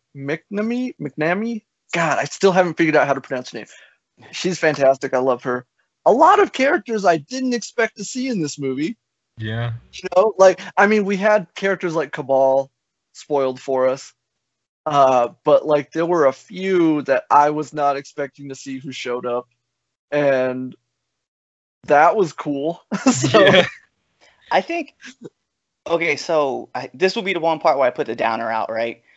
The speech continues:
Speaker 3: And this is my, my, my downer of the film. I really wished they would have chosen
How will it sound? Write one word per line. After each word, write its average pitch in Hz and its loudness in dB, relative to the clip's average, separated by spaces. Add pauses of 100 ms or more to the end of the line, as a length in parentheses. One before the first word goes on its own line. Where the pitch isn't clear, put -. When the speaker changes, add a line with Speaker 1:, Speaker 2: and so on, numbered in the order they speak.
(200)
Speaker 3:
And 135 0
this 165 0
is 160 -8
my, 143 2
my, 117 -4
my 113 -4
downer 117 -2
of 110 -8
the 117 -10
film. 104 -8 (680)
I 139 2
really 185 -2
wished 131 -8
they 127 -6
would 127 -2
have 123 -12
chosen 120 -6